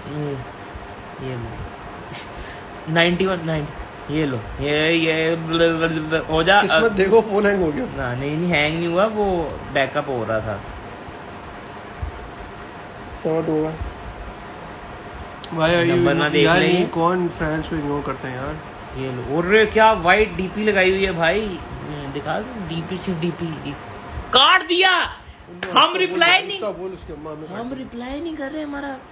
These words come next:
Speaker 1: कमेंट काट दिए, हमारी कॉल काट
Speaker 2: हाँ,
Speaker 1: दी।
Speaker 2: नहीं, वो रिप्लाई नहीं, हम रिप्लाई नहीं कर रहे, वो
Speaker 1: उल्टा,
Speaker 2: मैसेज नहीं
Speaker 1: उल्टा,
Speaker 2: कर रहे, हाँ, उल्टा हो
Speaker 1: उल्टा
Speaker 2: गया।
Speaker 1: हो गया। जिद
Speaker 2: थोड़ा
Speaker 1: बात।
Speaker 2: आगे पीछे हो गया, गुस्से में इधर उधर
Speaker 1: <laughs> इधर
Speaker 2: निकल
Speaker 1: निकल जाते हैं ना।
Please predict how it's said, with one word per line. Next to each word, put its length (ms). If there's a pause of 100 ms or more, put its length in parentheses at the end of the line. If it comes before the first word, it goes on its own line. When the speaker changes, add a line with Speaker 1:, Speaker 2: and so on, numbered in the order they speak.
(100)
Speaker 1:
कमेंट 320
काट 220
दिए, 360
हमारी 280
कॉल 300
काट 140
Speaker 2:
हाँ, 140
Speaker 1:
दी। 320
Speaker 2:
नहीं, 120
वो 160
रिप्लाई 340
नहीं, 160
हम 240
रिप्लाई 280
नहीं 120
कर 100
रहे, 140
वो 80
Speaker 1:
उल्टा, 360
Speaker 2:
मैसेज 200
नहीं 100
Speaker 1:
उल्टा, 120
Speaker 2:
कर 60
रहे, 140
हाँ, 100
उल्टा 460
हो 60
Speaker 1:
उल्टा 140
Speaker 2:
गया। 100
Speaker 1:
हो 60
गया। 840
जिद 200
Speaker 2:
थोड़ा 160
Speaker 1:
बात। 100
Speaker 2:
आगे 100
पीछे 200
हो 60
गया, 120
गुस्से 400
में 80
इधर 140
उधर 100
Speaker 1:
<laughs> 0
इधर 200
Speaker 2:
निकल 260
Speaker 1:
निकल 140
जाते 260
हैं 120
ना। 80